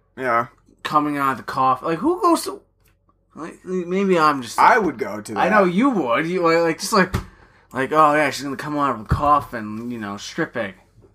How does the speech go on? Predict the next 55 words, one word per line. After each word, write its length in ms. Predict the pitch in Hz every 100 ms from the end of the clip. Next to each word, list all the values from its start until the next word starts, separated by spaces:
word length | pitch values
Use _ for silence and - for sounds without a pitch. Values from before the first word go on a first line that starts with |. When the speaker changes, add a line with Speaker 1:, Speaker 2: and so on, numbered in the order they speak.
| _ _ _ -
Speaker 1:
Blow 300 | 139 143 143
out 320 | 139 135 -
two 240 | 185 175
candelabras. 1160 | - 165 151 131 120 123 123 120 101 101 - 123
Speaker 2:
Yeah. 260 | 117 87 -
Speaker 1:
I 80 | -
love 280 | 123 143 123
it. 180 | 104 -
Sexy. 320 | - 131 156
Speaker 2:
And 100 | 190
then, 260 | 175 - _ _ _ _
but 100 | 196
they 100 | 214
got 240 | 226 233 180
a 20 |
band 340 | 220 269 247
playing, 360 | 196 185 175 175
and 60 | 170
it's 100 | 190
like, 120 | 180
"Oh 240 | 190 170
my 160 | 139 123
God, 320 | 110 131 139
this 140 | 214 208
is 80 | -
so 240 | - 175
seventies." 540 | - - 151 143 151
Speaker 1:
They're 80 | 151
Speaker 2:
like, 100 | 143
Speaker 1:
playing 300 | 170 165 160
a 60 | 143
seventies, 640 | - 160 151 156 147 143 151
Speaker 2:
like, 160 | 151
Speaker 1:
like, 80 | 131
Speaker 2:
funk 480 | - - 196 196 -
song, 320 | - 190 185
like, 200 | 196 196
Speaker 1:
womp, 400 | 208 175 170 -
womp, 0 |
womp, 360 | 165 131 156 135
womp, 260 | 123 120 -
Speaker 2:
fu-, 140 | 135
Speaker 1:
womp. 200 | 214 - 107
Speaker 2:
heavy 260 | 196 202
on 140 | 196 190
the 60 |
fuzz 340 | 160 180 185 180
guitar 340 | 165 180 180
and 140 | 165 131
band, 200 | 151 151
like, 160 | 143
boom, 240 | - 113 104
boom, 120 | 156
boom, 180 | 170 202
boom, 180 | 202